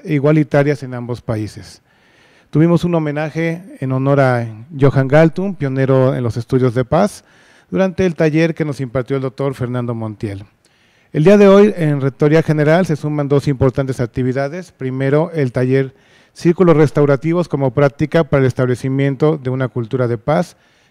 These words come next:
que será impartido por la maestra Carmen Elena Arroyo Rodríguez. Y más tarde se presentará el libro Contra las Violencias, una introducción a la cultura de paz y derechos humanos,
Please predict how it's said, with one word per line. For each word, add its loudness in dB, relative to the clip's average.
que -6
será -2
impartido 2
por 4
la 6
maestra 0
Carmen 0
Elena -4
Arroyo -2
Rodríguez. -2
Y -4
más 2
tarde 2
se 0
presentará 0
el 2
libro 0
Contra -8
las -4
Violencias, -2
una -2
introducción -2
a 2
la 4
cultura -2
de 2
paz -2
y -8
derechos -2
humanos, -6